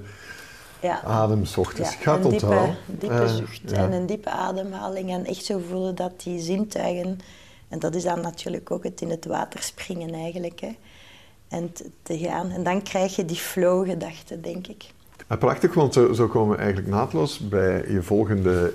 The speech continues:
Speaker 2: inzicht. En dat, eh, is van, eh, Socrates, eh,
Speaker 1: Mhm.
Speaker 2: dan denk ik gestolen. Wijsheid, eh, zeg je, begint met verwondering.
Speaker 1: Ja, absoluut. Het is, eh,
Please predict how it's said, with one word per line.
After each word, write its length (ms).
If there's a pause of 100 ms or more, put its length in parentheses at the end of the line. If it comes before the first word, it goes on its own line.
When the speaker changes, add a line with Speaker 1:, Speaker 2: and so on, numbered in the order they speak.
Speaker 2:
inzicht. 540
En 320
dat, 300
eh, 120 (100)
is 240
van, 340
eh, 140
Socrates, 760
eh, 260
Speaker 1:
Mhm. 520
Speaker 2:
dan 220
denk 180
ik 140
gestolen. 640
Wijsheid, 640
eh, 340 (160)
zeg 260
je, 100
begint 400
met 340 (120)
verwondering. 600 (240)
Speaker 1:
Ja, 180 (280)
absoluut. 560
Het 100
is, 220
eh, 340